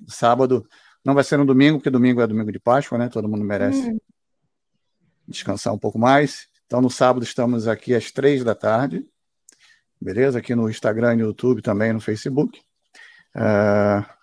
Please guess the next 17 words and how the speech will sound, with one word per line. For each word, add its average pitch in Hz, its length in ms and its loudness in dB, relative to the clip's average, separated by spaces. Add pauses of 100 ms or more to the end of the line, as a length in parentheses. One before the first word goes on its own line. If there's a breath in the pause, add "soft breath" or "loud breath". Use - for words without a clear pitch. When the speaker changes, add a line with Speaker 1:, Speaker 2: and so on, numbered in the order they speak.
(100)
Speaker 1:
a - 40 -14
gente - 100 -8
vai 120 80 -4
estar 120 140 0
com 123 120 0
o 110 60 0
Pedro 127 240 4
de 117 80 0
Portugal 117 440 2
de 117 80 0
novo 170 420 4 (320 soft breath)
e 135 60 4
o 123 40 2
Frederic 131 460 2
Praga, 127 380 4
que 123 120 -4
é, 117 160 0